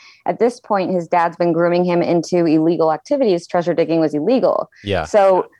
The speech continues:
Speaker 1: why is he so obsessed with God forgiving him? And it's interesting because, you know, they, the change from that account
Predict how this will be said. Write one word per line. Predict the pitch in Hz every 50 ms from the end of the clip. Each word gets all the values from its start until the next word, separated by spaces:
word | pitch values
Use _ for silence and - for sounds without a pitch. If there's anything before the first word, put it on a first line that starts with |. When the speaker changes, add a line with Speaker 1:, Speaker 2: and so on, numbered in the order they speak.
| _ _
Speaker 1:
why | 175 170 180 185 190 202
is | 202 214 208 -
he | 233 226
so | 220 - 220 202
obsessed | 196 202 - - 208 190 190 - -
with | 190 190 190 _
God | 170 170 175 190 - _
forgiving | - 170 156 202 220 214 214 185 165
him? | 156 143 120 - - - - _ _ _ _ _ _ _
And | - 185 185 185
it's | 180 170 - -
interesting | - 233 254 - - 240 220 - - - 196 180 175 160
because, | 165 156 - - 180 175 170 160 151 156 156 - - _ - - -
you | 170 175
know, | 170 151 151 143
they, | - 170 160 156 156 - - _ _ _ _ - _ _ _ _ _
the | - 170 170 - _ _ _ _
change | - - - 220 220 233 240 240 247 -
from | - 202 180 175 165
that | 165 151 151 - -
account | - - - - - 220 220 208 180 143 135 147 - - -